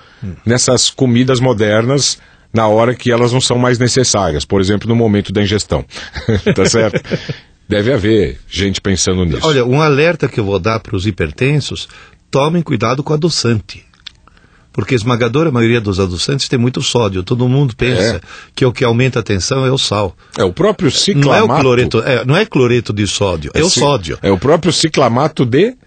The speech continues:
Speaker 1: Sódio.
Speaker 2: sódio, né? Quer dizer, tem, tem, ele contém muito sódio. E a gente fala, não, porque o, o, o, o problema do adoçante, se você tomar muito adoçante, pode ser cancerígeno, pode ser isso, pode ser aquilo. Muita coisa já se falou a respeito, né? A respeito desse,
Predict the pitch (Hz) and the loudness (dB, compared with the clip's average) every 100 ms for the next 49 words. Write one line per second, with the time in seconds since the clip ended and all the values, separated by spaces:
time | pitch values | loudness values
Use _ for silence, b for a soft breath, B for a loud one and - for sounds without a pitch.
0 | - - 110 110 143 147 101 82 69 98 | -10 -4 0 2 4 4 2 0 0 2
1 | 135 85 85 92 120 131 117 123 107 117 | 0 0 0 0 2 0 2 0 2 0
2 | 113 139 156 127 - - 92 73 67 B | 0 0 0 0 -2 0 0 -2 -8 B
3 | B B B B 101 123 131 135 123 165 | B B B B -2 -2 -2 -2 0 0
4 | 147 101 98 110 98 95 90 92 90 90 | 0 -4 0 2 2 2 2 0 0 0
5 | 85 80 82 73 76 95 107 117 104 101 | 0 0 0 -2 0 0 2 2 0 0
6 | 90 - 123 110 - - 104 110 107 110 | 0 0 0 0 -2 -2 0 0 2 2
7 | 110 98 90 - 127 120 - - 101 107 | 0 0 0 0 -2 -2 -4 -4 -2 -4
8 | - 117 113 110 90 117 139 92 95 87 | -2 -2 0 0 0 2 2 2 0 0
9 | 101 98 - 104 120 - 110 120 104 107 | -2 -2 0 0 0 -2 -2 -2 0 -2
10 | 87 - B B B 131 185 208 156 160 | -2 -6 B B B -2 0 0 0 0
11 | 170 160 156 143 156 147 117 143 113 101 | 2 2 0 0 -2 0 2 2 2 -2
12 | - 76 - - - - _ _ _ - | -2 -6 -6 -14 -20 -20 _ _ _ -4
13 | 104 113 B B B 87 95 - 95 95 | -2 -2 B B B -4 -4 -2 -2 -2
14 | 95 101 | 0 0